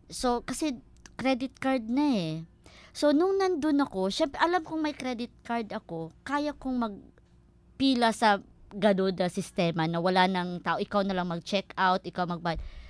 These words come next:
Pero syempre, una, parang takot ka na, "Oh my God, kaya ko ba to?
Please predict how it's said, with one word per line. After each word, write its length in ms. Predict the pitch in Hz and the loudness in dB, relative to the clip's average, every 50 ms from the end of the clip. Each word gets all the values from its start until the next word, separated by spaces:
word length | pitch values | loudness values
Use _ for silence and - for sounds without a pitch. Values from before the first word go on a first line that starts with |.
| - - - - - - - - | -20 -20 -20 -20 -20 -20 -20 -6
Pero 160 | - 381 392 | 0 0 2
syempre, 320 | 370 - 392 392 311 330 339 719 - | 2 2 2 0 0 0 -2 -2 -2
una, 480 | - 311 339 392 370 320 277 247 247 285 | 0 2 2 2 4 4 4 4 4 2
parang 280 | - 339 339 359 359 | 0 -2 -4 -4 -6
takot 320 | - - 349 - - 339 - - | -6 -8 -10 -6 -6 -8 -8 -8
ka 180 | - - 349 | -4 -2 0
na, 200 | 339 320 320 320 320 - - - - - - - | 0 2 0 0 -2 -6 -14 -20 -20 -20 -20 -8
"Oh 100 | - 302 | -6 -2
my 140 | 339 339 339 339 | 0 0 0 2
God, 260 | 262 302 302 330 320 | 2 2 0 0 0
kaya 300 | - - 320 330 339 359 359 | 2 4 4 6 6 6 6
ko 140 | - 349 | 4 4
ba 120 | 311 294 269 | 6 6 6
to? 260 | 262 - - 254 269 | 8 6 8 8 8